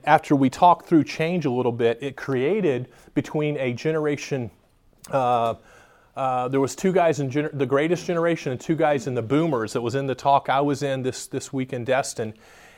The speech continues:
And on a break, they got out in the lobby of the hotel we're in. We're in a conference center setting, and they went at it over some of the things that the churches were facing with race relations even today. And I heard them over talk, you know, talking, overhearing them, listen. And that's what we need to do, is mentor across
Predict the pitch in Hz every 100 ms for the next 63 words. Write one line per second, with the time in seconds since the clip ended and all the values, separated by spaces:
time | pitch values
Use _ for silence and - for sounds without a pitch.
0 | - - 143 - 147 156 135 135 170 165
1 | 135 139 151 147 139 139 123 117 135 151
2 | 135 123 120 127 - 147 139 123 113 117
3 | 120 120 139 135 135 123 - 123 113 -
4 | 139 131 113 - - 131 127 190 170 143
5 | 131 165 160 120 127 127 123 - 139 127
6 | 120 - 147 143 123 110 - - - _
7 | 131 117 - 147 139 127 135 - 123 127
8 | - 117 110 110 117 123 - 107 101 104
9 | - 104 117 113 101 113 101 117 104 92
10 | - - 123 123 143 135 127 123 123 117
11 | - 120 123 127 113 - 120 123 117 120
12 | 123 120 123 120 117 113 120 123 - 120
13 | - - - - - 160 208 214 202 190
14 | 170 139 185 190 127 127 147 190 - 120
15 | - - 131 139 - -